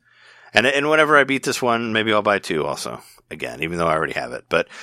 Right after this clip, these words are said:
I think the graphics look really good. I mean, everything's, like, H D now, you know, it's, like, kinda remastered, so I think it looks really pretty. I think it looks nice, you know, so. And it's still, you know, Travis is still, like, a total idiot, but it's fun. You still get to,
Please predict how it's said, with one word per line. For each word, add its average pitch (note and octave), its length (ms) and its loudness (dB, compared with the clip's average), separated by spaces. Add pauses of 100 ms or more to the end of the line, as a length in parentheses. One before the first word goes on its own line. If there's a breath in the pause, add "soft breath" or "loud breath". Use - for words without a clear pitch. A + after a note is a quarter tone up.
(120)
I A2+ 80 4
think E3 160 2
the C#3+ 80 0
graphics B2 400 4
look G#2 140 -6
really G#2+ 240 4
good. G2 280 2
I G#2 40 -2
mean, A2 140 0
everything's, A2+ 400 2
like, F#2+ 140 0
H F#2+ 280 -2
D F#2+ 220 -2
now, G#2 260 0
you A2+ 100 -4
know, E2+ 120 -4
it's, - 100 -6
like, D#2+ 100 -4
kinda E2 240 0
remastered, D#2+ 640 -2
so D2 280 -2 (640 loud breath)
I F#2 80 4
think A#2 140 0
it G2 60 -4
looks F2+ 200 -2
really E2 200 0
pretty. D#2+ 340 -2 (180)
I D#2+ 80 -10
think E2+ 140 -10
it A1+ 60 -12
looks C2 200 -10
nice, C2+ 460 -10
you C2+ 80 -16
know, C#2+ 160 -12 (160)
so. - 220 -18 (580 loud breath)
And G#2 120 4
it's - 120 0
still, G2 460 2 (160)
you F2+ 120 -4
know, F#2 120 0
Travis F#2 440 0
is F2 80 -4
still, F2+ 240 0
like, F2 180 0
a E2+ 180 -6
total E2 300 -2
idiot, D#2 340 -2
but E2 180 -2 (280)
it's - 120 -14
fun. D#2 280 -6 (1000 loud breath)
You - 100 -16
still D#2 240 -4
get D2+ 140 -6
to, C#2+ 160 -6